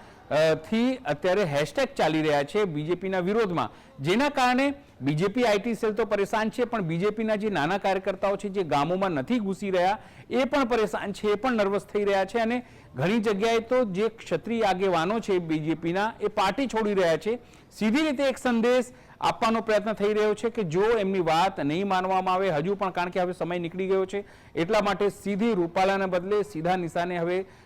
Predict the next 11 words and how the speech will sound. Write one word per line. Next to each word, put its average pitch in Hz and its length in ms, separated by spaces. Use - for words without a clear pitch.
ક્ષત્રિયોના 190 680
ભાજપ 135 680
છે, - 120
વડાપ્રધાન 160 480
નરેન્દ્ર 151 340
મોદી 147 320
છે 214 180
અને 196 140
એટલા 190 240
માટે 190 340
જ 131 100